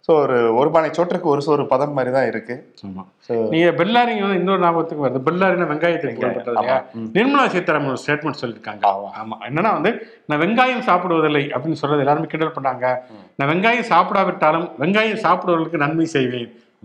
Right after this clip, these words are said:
Speaker 2: அப்படின்னு சொல்லியிருக்காங்க வந்து. என்ன ஒரு அரிய கருத்து பாத்தீங்களா?
Speaker 1: அப்ப பூண்டு சாப்பிட்டா
Speaker 2: ம்.
Speaker 1: அவங்களுக்கு நன்மை செய்ய மாட்டாங்க.
Speaker 2: ஆமா, ஆமா. அவங்களுக்கு பண்ணாங்க. எல்லாத்தையும் பூண்டோட ஒழிப்பது, சாரி.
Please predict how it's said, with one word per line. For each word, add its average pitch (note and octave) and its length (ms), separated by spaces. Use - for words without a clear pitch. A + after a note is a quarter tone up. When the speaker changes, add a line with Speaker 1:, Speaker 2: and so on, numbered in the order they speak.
Speaker 2:
அப்படின்னு C3+ 380
சொல்லியிருக்காங்க C#3+ 640
வந்து. C#3 280
என்ன F3+ 220
ஒரு G3+ 120
அரிய D#3 220
கருத்து C3 220
பாத்தீங்களா? A#2+ 420
Speaker 1:
அப்ப C#3 220
பூண்டு G3 360
சாப்பிட்டா E3 580
Speaker 2:
ம். D3 260
Speaker 1:
அவங்களுக்கு D#3 340
நன்மை D#3+ 160
செய்ய D3+ 180
மாட்டாங்க. A#2+ 280
Speaker 2:
ஆமா, A#3+ 140
ஆமா. C#3+ 200
அவங்களுக்கு B3+ 420
பண்ணாங்க. D#3+ 260
எல்லாத்தையும் A3 420
பூண்டோட A3 340
ஒழிப்பது, F3 440
சாரி. C3 280